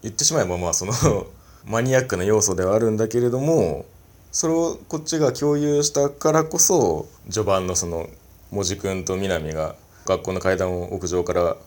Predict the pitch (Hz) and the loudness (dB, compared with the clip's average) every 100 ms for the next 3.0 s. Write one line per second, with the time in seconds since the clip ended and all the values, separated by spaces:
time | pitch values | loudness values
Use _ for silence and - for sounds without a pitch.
0 | - 98 98 95 87 78 - 95 82 78 | -8 -4 0 0 0 -2 -4 -6 -6 -6
1 | 78 87 85 - 80 - 87 80 90 85 | -8 -6 -4 -4 -4 -2 -4 -6 -8 -4
2 | 87 82 82 - - - - 82 87 | -4 -2 -4 -8 -20 -20 -12 -6 -4